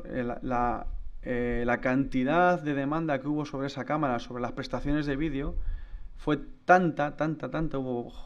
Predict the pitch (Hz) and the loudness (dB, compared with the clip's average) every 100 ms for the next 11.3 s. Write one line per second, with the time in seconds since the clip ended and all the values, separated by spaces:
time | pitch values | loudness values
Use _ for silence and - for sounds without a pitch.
0 | - - 147 135 - 117 117 110 104 117 | -8 0 2 2 2 0 0 0 -2 0
1 | 139 139 135 135 131 131 135 131 127 120 | 0 0 0 -2 -2 2 2 4 2 2
2 | 107 123 135 135 135 135 123 117 120 - | -4 -2 -2 -2 -2 -2 -2 -2 -4 -4
3 | 117 113 117 123 127 143 143 - - 135 | -4 -2 -4 -4 0 0 -2 -6 -6 -2
4 | 135 143 131 127 156 143 151 - - - | -2 -2 -4 -2 -2 -2 -4 -10 -10 -6
5 | - - - - 156 185 151 170 170 175 | -6 -8 -4 2 6 6 4 4 0 2
6 | 180 - 131 151 143 - 143 135 127 127 | 0 0 0 2 2 2 2 4 2 0
7 | 147 151 - - - - - 196 175 135 | 0 0 -2 -8 -10 -8 -4 -2 0 -2
8 | 131 143 165 135 123 156 147 151 151 147 | -2 0 0 0 -2 -2 0 0 -2 0
9 | 139 147 127 143 139 135 139 135 127 151 | 0 2 0 -2 -2 -6 -6 -6 -6 -2
10 | 151 143 131 113 107 104 - - - - | 0 0 0 -2 -2 -4 -6 -16 -18 -16
11 | - 143 170 | -6 -2 -2